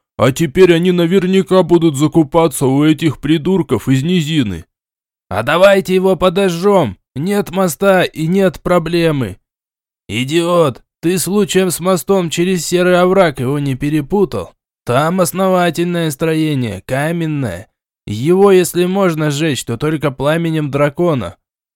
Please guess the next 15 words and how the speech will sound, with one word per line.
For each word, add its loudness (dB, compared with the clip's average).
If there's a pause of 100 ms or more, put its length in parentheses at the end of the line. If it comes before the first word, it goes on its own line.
(180)
«Значит, -2
нужно 0
найти 0
дракона 2
или 2
тех, 0
кто -8
с -12
ними 0
знаком». 0 (680)
«Моя 4
брюква! 0
Весь -2
урожай 4
пропадает!» 2